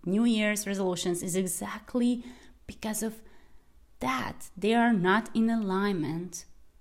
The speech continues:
with who they really are. Let me explain this even a little bit deeper. The thing is that if you say you want to reach a certain goal, you have to become that person.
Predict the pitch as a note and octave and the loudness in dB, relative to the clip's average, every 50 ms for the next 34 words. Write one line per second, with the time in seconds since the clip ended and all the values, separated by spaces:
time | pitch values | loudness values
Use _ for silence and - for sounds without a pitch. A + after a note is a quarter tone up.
0 | - - - - - - - - E3+ E3+ F3 - - - - - F#3+ G3 G3+ E3+ | -20 -20 -20 -20 -20 -12 -6 -4 -2 -2 -2 -4 -8 -10 -6 -2 0 0 2 2
1 | F#3 F3+ F#3 F3 D#3 E3 F3 F3 F3 D#3+ D3+ E3+ F3+ E3 - - - - - - | 2 0 0 0 0 -2 -2 -2 0 -2 -2 -2 -4 -6 -8 -8 -6 -6 -4 -4
2 | - - - - - - - - A3 B3 C#4+ - G4 G#4 G4+ G4+ - - - - | -4 -6 -8 -8 -10 -10 -4 2 2 2 4 4 2 0 0 0 -2 -4 -2 0
3 | F3+ F3+ G3 F#3 F3+ F3+ F3+ F3+ - - - - - G#3 F#3+ F#3 F3+ F#3 F3+ - | 0 2 2 2 0 0 -2 -2 -4 -8 -10 -8 -2 0 0 2 0 0 -2 -2
4 | F3 F3 D#3+ D3 D#3 D3 E3 D#3 C3 - - - - - - - - - - - | -2 0 0 0 0 -2 -2 -4 -4 -6 -8 -4 2 4 4 4 2 -2 -8 -18
5 | - - - - - - - - - G#3+ G3 C4+ F#4+ G4+ B3+ G3 F#3+ G3 A3 A#3+ | -20 -20 -20 -20 -20 -20 -12 -4 -2 2 6 6 8 8 8 8 6 4 4 0
6 | - - - - - - F#3+ F3 E3+ F3 - G3 - D#4 F#4 F#4+ - - F3+ F3+ | -2 -6 -8 -10 -4 2 2 2 2 2 -4 0 4 4 4 4 4 2 2 2
7 | F#3 F#3+ G3 F3+ E3 F3+ F#3+ G3 G#3 F#3+ E3 E3 E3+ F3 E3+ - D#3 D3+ E3+ E3 | 2 2 0 0 0 2 2 2 2 2 2 2 2 0 0 -2 -4 -2 -2 -2
8 | E3 - - - E3 E3 E3+ D3+ D3 D#3 D#3+ F#3 A#3 C4 A#3 G#3 G3+ - - E3 | -2 -4 -4 -6 -8 -8 -6 -4 -2 0 0 0 0 2 2 0 0 0 -2 -4
9 | E3 E3 - D3+ D#3+ - - - - - - - - - - - - - - | -4 -4 -6 -8 -8 -8 -8 -10 -10 -10 -10 -14 -14 -12 -10 -8 -8 -8 -10